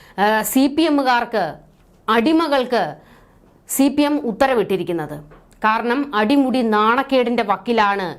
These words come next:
ഇപ്പോൾ കാര്യങ്ങൾ എത്തി നിൽക്കുന്നത്. കഴിഞ്ഞിട വരെയും സംസ്ഥാന പാത എന്നായിരുന്നു റിയാസ് എഴുന്നള്ളിച്ചുകൊണ്ട് നടന്നത്.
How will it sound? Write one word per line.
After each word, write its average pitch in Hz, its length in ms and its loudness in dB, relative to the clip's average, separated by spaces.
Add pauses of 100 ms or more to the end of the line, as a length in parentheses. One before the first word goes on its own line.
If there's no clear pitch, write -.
ഇപ്പോൾ 208 260 0
കാര്യങ്ങൾ 214 600 0
എത്തി 190 240 -4
നിൽക്കുന്നത്. 170 580 -4 (640)
കഴിഞ്ഞിട 349 420 2
വരെയും 330 640 0 (360)
സംസ്ഥാന 320 720 0 (140)
പാത 247 280 2
എന്നായിരുന്നു 220 920 0 (340)
റിയാസ് 277 360 2
എഴുന്നള്ളിച്ചുകൊണ്ട് 233 720 2
നടന്നത്. 156 460 -6